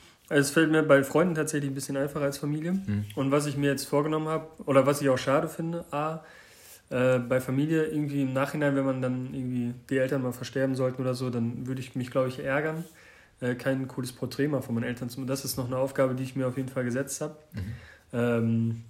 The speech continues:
Speaker 1: und ich mache jetzt uns, für unsere Freunde, mit den, wegen den Kindern halt auch, äh, versuche ich halt, die Kamera immer mitzunehmen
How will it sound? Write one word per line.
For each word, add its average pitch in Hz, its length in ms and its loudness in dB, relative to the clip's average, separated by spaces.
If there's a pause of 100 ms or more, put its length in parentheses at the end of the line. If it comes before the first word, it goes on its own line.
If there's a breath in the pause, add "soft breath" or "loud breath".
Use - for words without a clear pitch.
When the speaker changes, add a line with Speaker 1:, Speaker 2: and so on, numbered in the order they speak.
(200)
Speaker 1:
und 135 320 0
ich 143 140 -2
mache 139 140 6
jetzt 135 180 2
uns, 131 220 -4
für - 180 -2
unsere 123 180 0
Freunde, 160 440 0 (140)
mit 131 160 -4
den, 131 300 -6
wegen 131 160 0
den 123 100 2
Kindern 147 280 0
halt 139 180 0
auch, 135 300 -4 (500 loud breath)
äh, 120 100 0
versuche 131 380 0
ich - 100 -4
halt, 120 300 0
die 123 260 -6
Kamera 131 300 0
immer 123 140 0
mitzunehmen 139 580 -2